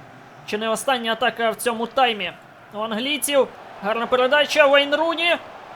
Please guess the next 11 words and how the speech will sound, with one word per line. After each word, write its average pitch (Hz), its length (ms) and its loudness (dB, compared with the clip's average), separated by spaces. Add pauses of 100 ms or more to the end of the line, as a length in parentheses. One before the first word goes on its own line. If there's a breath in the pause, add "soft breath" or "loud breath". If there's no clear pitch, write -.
(400)
І 226 100 0
Березуцький, 277 800 4
який 277 260 2
підкат, 320 540 4
але 294 340 10
штрафний 277 600 0
удар. 240 440 2 (1400)
Три 247 220 0
хвилини 269 440 2
додав 214 280 0
арбітр. 226 540 -2